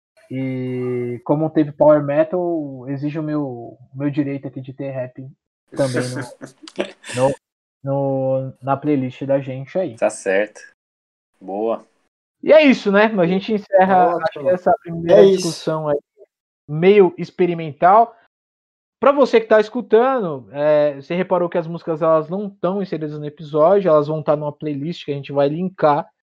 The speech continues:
Speaker 1: junto. E aí você vai poder escutar cada uma das músicas que a gente recomendou aí pra vocês.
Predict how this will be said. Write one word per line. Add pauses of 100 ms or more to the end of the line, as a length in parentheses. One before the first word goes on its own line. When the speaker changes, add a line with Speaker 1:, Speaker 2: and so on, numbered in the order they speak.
(220)
Speaker 1:
junto. (540)
E
aí
você
vai
poder
escutar
cada
uma
das
músicas
que
a
gente (400)
recomendou
aí
pra
vocês.